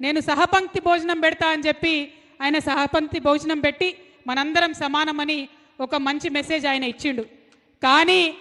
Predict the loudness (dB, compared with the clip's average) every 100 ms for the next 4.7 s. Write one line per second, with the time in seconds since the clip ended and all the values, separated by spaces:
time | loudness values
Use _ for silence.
0 | -20 -20 _ _ -4 0 2 0 0 0
1 | 0 -2 -2 0 0 0 0 0 0 2
2 | 0 0 -2 0 0 0 0 0 -2 -10
3 | -20 _ _ -6 -2 0 4 4 4 2
4 | 2 0 -2 -2 -4 -4